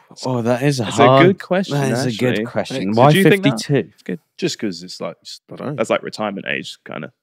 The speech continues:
Speaker 3: No, it's, uh, retirement age is seventy-five. I just
Speaker 2: Seventy-five?
Speaker 1: That is
Speaker 2: No,
Speaker 1: ridiculous.
Speaker 2: it's not.
Speaker 3: It is. It's mad. It's
Speaker 2: I thought it was
Speaker 3: fucked.
Speaker 2: sixty-five.
Speaker 3: No, no. Oh, it's sixty-eight, actually, sorry. For men, it's sixty-eight, I think. Yeah.
Speaker 1: Jesus.
Speaker 2: God,
Speaker 3: It's
Speaker 2: that's
Speaker 3: mad.
Speaker 2: mental, you know.
Speaker 3: Imagine
Speaker 1: So
Speaker 3: what... Carry on.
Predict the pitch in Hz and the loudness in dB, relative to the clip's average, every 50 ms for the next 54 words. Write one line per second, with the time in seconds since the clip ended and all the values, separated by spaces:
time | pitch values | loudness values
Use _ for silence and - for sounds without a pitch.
0 | _ - 156 131 95 143 - 139 131 - _ _ - 113 110 110 - 135 156 143 | _ -4 -2 -2 -2 -2 -4 -8 -12 -16 _ _ -14 -12 -8 -4 -2 0 0 0
1 | 98 95 90 - - 127 95 87 95 - - 117 120 110 80 - _ _ _ _ | -2 -4 -8 -6 -6 -8 -8 -8 -10 -12 -10 -10 -10 -10 -12 -16 _ _ _ _
2 | _ _ _ _ _ _ _ _ _ - 151 - 440 453 466 - - - 403 - | _ _ _ _ _ _ _ _ _ 2 4 4 6 6 6 6 6 6 6 4
3 | - 466 466 427 - 120 87 - 131 135 120 113 104 95 90 - - - 101 - | 4 4 4 4 2 2 0 0 2 4 4 4 4 2 0 -4 -8 -10 -6 -2
4 | - 151 160 175 151 127 - - - - - 135 131 104 95 - _ _ _ _ | 0 0 2 2 0 -2 -4 -10 -12 -6 -2 0 0 0 -2 -4 _ _ _ _
5 | _ _ - 143 - - 139 131 165 156 - - 175 - - 120 - - 60 57 | _ _ -20 -12 -2 2 4 4 4 2 0 -4 -4 -4 -6 -8 -8 -6 -6 -6
6 | - - _ _ _ - 117 120 120 107 98 - _ _ _ _ _ _ _ _ | -6 -10 _ _ _ -4 -2 -2 -2 -2 -4 -6 _ _ _ _ _ _ _ _
7 | _ _ _ _ _ _ _ _ _ _ _ _ _ - - 98 101 - - 151 | _ _ _ _ _ _ _ _ _ _ _ _ _ -14 -12 -10 -8 -6 -6 -6
8 | - - - 123 131 123 107 90 78 - - - - 90 - - 90 90 - _ | -6 -4 0 2 2 2 2 0 -4 -8 -12 -12 -12 -12 -12 -12 -12 -12 -14 _
9 | _ _ _ _ _ _ _ _ _ _ _ _ _ - 113 113 110 104 92 92 | _ _ _ _ _ _ _ _ _ _ _ _ _ -4 -2 0 0 0 -2 -4
10 | - - 92 - _ - 107 104 98 - - 92 95 - _ _ _ _ - - | -10 -14 -18 -16 _ -10 -10 -10 -10 -12 -14 -16 -18 -18 _ _ _ _ -12 -10
11 | - 95 95 92 92 - - - - - - _ - 127 143 151 120 98 - - | -8 -8 -8 -10 -12 -16 -18 -18 -20 -20 -20 _ -8 -6 -6 -4 -6 -8 -10 -14
12 | - _ _ _ _ _ _ _ _ _ - - - 90 113 139 135 - 80 78 | -20 _ _ _ _ _ _ _ _ _ -14 -12 -8 -6 -6 -6 -6 -8 -10 -12
13 | - - 139 _ _ _ _ _ _ _ _ _ _ _ _ _ _ _ - 156 | -14 -14 -16 _ _ _ _ _ _ _ _ _ _ _ _ _ _ _ -6 -4
14 | 175 202 185 180 180 123 - - _ _ _ _ _ - 139 104 92 95 | -2 -2 0 0 -2 -2 -4 -6 _ _ _ _ _ -8 -8 -8 -8 -10